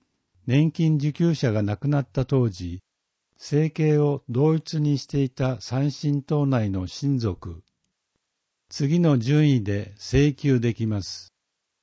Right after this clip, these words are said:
一、配偶者。二、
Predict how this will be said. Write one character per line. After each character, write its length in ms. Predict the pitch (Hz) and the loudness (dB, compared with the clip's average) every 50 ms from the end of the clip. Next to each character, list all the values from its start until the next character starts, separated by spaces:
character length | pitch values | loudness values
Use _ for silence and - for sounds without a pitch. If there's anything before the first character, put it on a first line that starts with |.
| _ _ _ _ _ _ - | _ _ _ _ _ _ -8
一、 440 | 139 120 - - - 151 151 - - _ _ _ _ _ _ _ _ _ | -8 -8 -6 -4 -2 -2 -2 -4 -6 _ _ _ _ _ _ _ _ _
配 360 | - - 131 135 147 165 165 | -6 -2 0 2 2 2 2
偶 240 | 156 160 160 156 135 | 2 2 2 2 2
者。 400 | - - - 117 95 87 85 - _ _ _ _ _ _ _ _ _ _ - | 0 -2 -6 -6 -6 -6 -8 -12 _ _ _ _ _ _ _ _ _ _ -4
二、 280 | 127 127 139 147 139 | 0 2 2 2 2